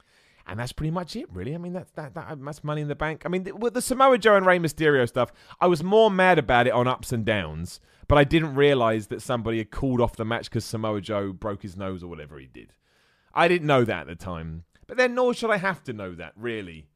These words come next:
I, you know, not everybody has insider, insider knowledge. But I, it, it does make me calm down on it a little bit. So I'm like, "Yeah, okay.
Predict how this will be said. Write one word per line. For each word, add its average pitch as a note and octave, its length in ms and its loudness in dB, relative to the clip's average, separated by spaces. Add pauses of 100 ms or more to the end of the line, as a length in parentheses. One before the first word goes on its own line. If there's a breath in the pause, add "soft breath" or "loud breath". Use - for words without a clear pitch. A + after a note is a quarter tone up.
(340)
I, G#3+ 120 0
you G3+ 180 -6
know, D3+ 140 2
not F#3 200 -2
everybody C#3+ 420 2
has A2 200 -2
insider, G#2 640 -4
insider G#2 520 -6
knowledge. F2+ 540 -8 (360)
But F3+ 120 4
I, F3+ 140 6
it, F#3 200 2
it F#3 160 2
does F3 220 6
make D3 180 -2
me C3 100 -4
calm A#2+ 340 -4
down G#2 240 -4
on G2 100 -6
it E2+ 80 -8
a F2 40 -8
little E2 200 -10
bit. C#2 240 -16 (100)
So - 140 -8
I'm G#2 120 -6
like, G2 160 -4
"Yeah, F#2+ 240 -2
okay. C#2+ 360 -10